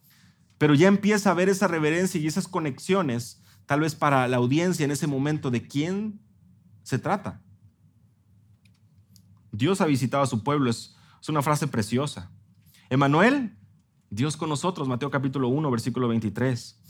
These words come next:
Y es lo que Is-, Zacarías menciona también en esa profecía, en el capítulo uno, en un par de ocasiones, versículo sesenta y ocho y versículo setenta y ocho. Ahí en Lucas capítulo uno. "Bendito sea el Señor, Dios de Israel,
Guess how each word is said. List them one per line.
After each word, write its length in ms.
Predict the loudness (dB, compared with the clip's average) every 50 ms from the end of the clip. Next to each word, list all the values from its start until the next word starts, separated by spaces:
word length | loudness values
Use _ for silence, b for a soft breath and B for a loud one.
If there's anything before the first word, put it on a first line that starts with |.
| B B B B B B
Y 120 | 4 4
es 80 | 4 6
lo 160 | 4 2 2
que 120 | 4 2
Is-, 220 | 2 2 0 -6 -10
Zacarías 640 | -6 -2 -2 -2 0 0 0 2 2 0 0 0
menciona 540 | -2 -4 -4 -4 -2 -2 0 0 0 -2 -2
también 300 | -2 -4 -2 -2 -2 -2
en 100 | -2 -2
esa 200 | -2 -2 -2 -2
profecía, 720 | -2 -4 -2 -2 -4 -2 0 0 2 2 2 0 -2 -6 -8
en 100 | -6 -4
el 80 | -4 -2
capítulo 420 | -4 -4 -4 -4 -2 0 0 0
uno, 380 | 2 0 0 0 -2 -4 -6 B B B B B
en 140 | 0 4
un 200 | 6 6 6 6
par 260 | 8 8 8 8 8 8
de 80 | 4
ocasiones, 800 | 4 2 0 -2 -2 0 0 0 0 0 0 -2 -4 -8 -12 b b b b
versículo 420 | -4 -2 -2 -2 -2 -2 -2 -2
sesenta 420 | -2 -2 -4 -2 -2 -2 0 2 2
y 100 | 2 4
ocho 200 | 2 2 0 0
y 40 | -2
versículo 440 | -2 -2 -4 -6 -6 -4 -6 -6
setenta 420 | -4 -6 -6 -4 -4 -4 -2 -2 0
y 80 | 0
ocho. 420 | 0 0 -2 -4 -8 -12 -14 -14 -14 _ -20 _ _ -20 -20 _ _ _ _ _ _ _ _ -6
Ahí 320 | -2 -2 0 0 0 0
en 360 | -2 -2 -4 -6 -6 -2 -2
Lucas 240 | -2 -2 -2 -4 -6
capítulo 400 | -6 -4 -4 -4 -4 -2 -2 -2
uno. 260 | 0 -2 -2 -2 -2 2
"Bendito 600 | 2 2 2 2 2 2 2 2 2 0 -2 -2
sea 580 | 2 2 4 6 6 6 6 4 0 -6 _ -16 -6 -2
el 140 | -2 -2
Señor, 540 | -2 0 0 0 0 2 0 0 0 0 2
Dios 240 | 2 0 0 0 -2
de 100 | 0 -2
Israel, 500 | 0 2 2 2 2 2 0 -2 -4 -8